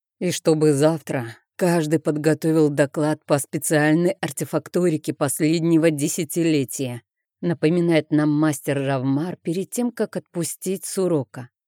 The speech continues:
Выберите тему из списка и согласуйте с одногруппниками. Социалка у меня на сегодня последнее занятие, поэтому я быстренько собираю записи в сумку, проверяю шкатулку с осколками и, ни с кем не прощаясь, вылетаю из аудитории.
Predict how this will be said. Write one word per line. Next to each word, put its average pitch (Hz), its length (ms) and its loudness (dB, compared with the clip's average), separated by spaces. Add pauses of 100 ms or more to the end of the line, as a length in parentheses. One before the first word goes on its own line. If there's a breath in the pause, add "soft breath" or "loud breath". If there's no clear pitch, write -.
(260)
Выберите 151 640 0
тему 143 340 2
из 135 140 -2
списка 165 500 -2
и 220 200 -4
согласуйте 165 840 0
с - 100 -4
одногруппниками. 151 1120 -2 (680)
Социалка 226 580 -4
у 233 100 4
меня 214 340 2
на 202 140 -2
сегодня 185 720 -2
последнее 165 720 -2
занятие, 131 580 -2
поэтому 160 460 -2
я 147 180 2
быстренько 151 480 -6
собираю 139 500 -2
записи 131 480 -6
в 117 60 -12
сумку, 185 540 -6 (180)
проверяю 208 540 2
шкатулку 147 640 -4
с - 120 -6
осколками 185 840 -2
и, 208 80 -2
ни 220 240 2
с - 100 -8
кем 175 300 0
не 147 80 2
прощаясь, 175 680 -4
вылетаю 170 640 -2
из 139 120 -4
аудитории. 139 720 -4